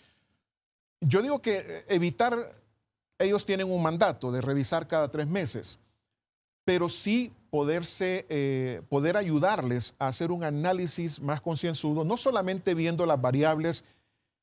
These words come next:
como variables duras, sino también la situación actual del hondureño. O sea,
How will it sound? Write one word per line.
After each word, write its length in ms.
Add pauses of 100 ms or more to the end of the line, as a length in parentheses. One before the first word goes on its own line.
(180)
como 760
variables 480
duras, 280
sino 280
también 420
la 120
situación 1080 (460)
actual 560
del 140
hondureño. 440
O 680
sea, 280